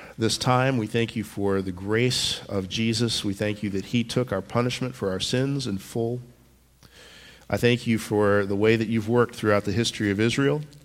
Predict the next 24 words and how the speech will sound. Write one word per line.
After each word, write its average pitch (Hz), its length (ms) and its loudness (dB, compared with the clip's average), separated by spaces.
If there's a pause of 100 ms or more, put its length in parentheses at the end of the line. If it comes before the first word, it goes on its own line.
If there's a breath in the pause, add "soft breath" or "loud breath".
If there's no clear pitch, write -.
(760 loud breath)
I 101 100 -4
thank 110 320 0
you 110 80 2
for 98 520 0
saving 117 420 2
a 101 60 -2
remnant 110 400 0
for 110 100 -4
yourself, 120 540 2
and 104 80 -2
we 107 120 0
do 131 180 2
pray. 117 560 -2 (560 loud breath)
I 113 120 2
pray 143 400 2
right 123 240 4
now 113 300 2
that 95 240 -2
you 113 180 0
would 104 220 -2
call 131 500 2
more 123 500 0
and 107 240 -4
more 113 400 0